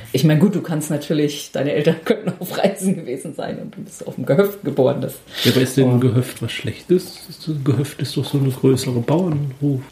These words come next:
Speaker 1: Ja, kann man ja sagen, dass das ein größeres
Speaker 2: Ein Reiterhof.
Speaker 1: <laughs>
Speaker 2: Geführt
Speaker 1: Der
Speaker 2: von den
Speaker 1: Martinshof.
Speaker 2: Ja,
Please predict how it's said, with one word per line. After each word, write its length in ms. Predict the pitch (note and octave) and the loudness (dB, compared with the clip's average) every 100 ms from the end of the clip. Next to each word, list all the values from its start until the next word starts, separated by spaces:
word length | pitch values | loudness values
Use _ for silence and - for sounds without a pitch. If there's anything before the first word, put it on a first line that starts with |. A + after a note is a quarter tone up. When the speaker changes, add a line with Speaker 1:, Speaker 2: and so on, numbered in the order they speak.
| - | -6
Speaker 1:
Ja, 260 | C#3 D#3+ E3 | 2 4 2
kann 160 | E3 D3 | 0 -2
man 100 | C#3+ | 0
ja 100 | C3+ | 0
sagen, 300 | C3 D3+ D#3 | 0 2 2
dass 140 | B2+ | 2
das 160 | C#3 - | -4 -8
ein 20 | |
größeres 640 | - C#3 C3+ - C3 - - - - - - - B2+ | -6 -4 -2 0 -2 -2 -8 -20 -20 -20 -20 -2 2
Speaker 2:
Ein 60 | |
Reiterhof. 640 | A#2+ C3 C3+ A#2 A#2+ A2+ - - - | 4 4 2 2 2 0 -6 -16 -10
Speaker 1:
<laughs> 40 | - - - - - - - - - - - - - - - - - - - - - - - - - - - - - - - | -4 -2 -2 -6 -12 -12 -14 -18 -20 -20 -18 -16 -16 -18 -12 -6 -4 -2 -4 -2 -4 -6 -16 -20 -20 -18 -18 -20 -20 -20 -12
Speaker 2:
Geführt 380 | B2 - D3 | -2 2 4
Speaker 1:
Der 40 | C#3+ | 2
Speaker 2:
von 80 | D3+ | 2
den 60 | |
Speaker 1:
Martinshof. 640 | C#3+ C#3 B2 C#3+ - C3+ C3+ B2+ - - - - | 2 4 4 2 0 -4 -4 -6 -6 -10 -16 -8
Speaker 2:
Ja, 200 | D3 C#3+ | -2 -2